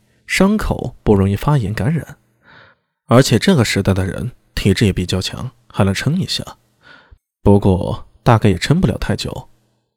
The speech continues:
“我们再走一会儿，这个地方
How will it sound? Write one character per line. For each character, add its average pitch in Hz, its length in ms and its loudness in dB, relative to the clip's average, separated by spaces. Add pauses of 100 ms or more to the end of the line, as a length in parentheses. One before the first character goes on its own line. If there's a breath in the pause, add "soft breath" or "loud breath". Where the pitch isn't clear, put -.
(1200)
“我 110 100 0
们 131 120 4
再 151 140 4
走 87 160 0
一 117 60 2
会 - 160 -4
儿， - 240 -10 (260)
这 107 100 2
个 104 100 6
地 104 140 2
方 - 280 -4